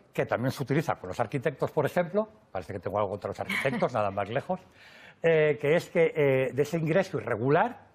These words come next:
de repente unos buenos ingresos que te llegan un año, el treinta por ciento queda exento de tributar y solo tributa el treinta, el setenta. Y ese treinta por ciento para los artistas es fundamental, porque nos sirve como renta de ahorro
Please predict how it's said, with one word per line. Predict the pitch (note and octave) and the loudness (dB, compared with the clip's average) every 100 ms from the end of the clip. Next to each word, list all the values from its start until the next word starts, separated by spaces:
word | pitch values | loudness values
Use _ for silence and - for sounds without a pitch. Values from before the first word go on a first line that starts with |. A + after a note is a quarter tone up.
| _ | _
de | B2 | -4
repente | - G#2 C#3+ D3+ | 0 0 0 -2
unos | C3+ B2 A2 | -6 -6 -6
buenos | B2 D3+ D3 - | 0 0 0 -4
ingresos | B2+ D#3 C3+ | 0 0 0
que | A2+ | -4
te | A2 | -2
llegan | B2 | 0
un | C#3 | 0
año, | D3 D#3+ G#3 - - - - _ - | -2 -2 -6 -14 -20 -20 -20 _ 0
el | D#3+ | 0
treinta | F#3 G3 G3 | 2 2 2
por | F#3+ D#3 | 0 0
ciento | F3+ E3+ F#3 G#3 - | 0 0 0 -2 -4
queda | - D3+ D3+ - - | -2 2 2 -2 -6
exento | C#3+ - B2 A#2+ G#2+ D#3+ - _ _ | -8 -4 -2 -2 -2 -4 -6 _ _
de | B2+ | -4
tributar | G#2+ - D#2 - - _ _ | -4 -10 -12 -16 -16 _ _
y | - | -6
solo | B2+ C#3+ D3 - | 2 2 2 -4
tributa | C3+ C3 - | -2 0 0
el | C3 | -2
treinta, | - G2 F2 - | -6 -10 -10 -8
el | A#2+ | -6
setenta. | - G#2+ F2 - - - - | -4 -4 -6 -8 -18 -20 -2
Y | F3+ | 0
ese | B3 | 2
treinta | C4 G#3 | 0 -2
por | D3+ - | -4 -8
ciento | F3 G3+ B2 E2+ | -2 -2 -2 -6
para | - | -2
los | A2+ A#2+ | 0 0
artistas | A#2 F3+ E3+ | -4 -4 -4
es | F3+ | -2
fundamental, | - D#3 A#2+ A2+ F3+ - - - - _ _ | -2 -4 -2 -2 -2 -4 -20 -20 -20 _ _
porque | C#3 C#3+ | 0 2
nos | C#3 B2+ | 2 0
sirve | - C4 D#3 | 2 0 0
como | A#2 C3+ B2+ | 0 0 2
renta | D#3+ G#3 E3+ C#3+ | 2 0 0 0
de | A#2+ | 2
ahorro | B2 F#3 A#2 F#2 | 4 4 0 -6